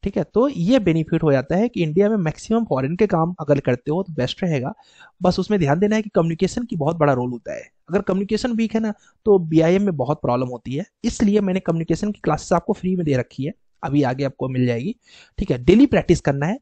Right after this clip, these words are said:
लेकिन हाँ, उसमें से जो regular नहीं रहता है उनको remove कर देता हूँ मैं।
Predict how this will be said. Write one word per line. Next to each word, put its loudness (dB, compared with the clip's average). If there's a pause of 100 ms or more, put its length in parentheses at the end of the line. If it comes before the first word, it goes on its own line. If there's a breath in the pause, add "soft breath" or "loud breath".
(300 soft breath)
लेकिन 4
हाँ, 4
उसमें -2
से -6
जो 6
regular 6
नहीं 4
रहता 4
है 4
उनको -2
remove 0
कर -4
देता -10
हूँ -14
मैं। -20